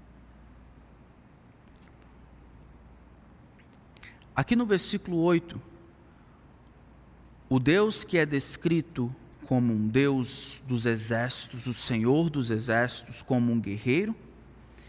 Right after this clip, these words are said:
ele é visto tanto aquele que luta as suas batalhas,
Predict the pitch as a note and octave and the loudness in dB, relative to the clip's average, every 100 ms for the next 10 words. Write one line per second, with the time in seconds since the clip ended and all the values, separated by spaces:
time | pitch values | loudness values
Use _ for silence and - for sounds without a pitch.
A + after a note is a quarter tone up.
0 | - - - - - - - C#3 D#3+ G3+ | -20 -20 -20 -20 -20 -10 2 4 6 2
1 | G3+ F3 A#3+ D#4+ A#3 - F#3+ F3 - E3+ | 0 2 2 2 -2 2 2 2 0 -2
2 | C#3+ C3 G3 B3+ - G#3 D#3 - G3+ A#3+ | 2 4 4 2 -2 -4 -2 -4 -4 -4
3 | G#3 G3 E3 - G#2+ C3+ E3+ - - | 0 0 0 0 2 2 0 -8 -12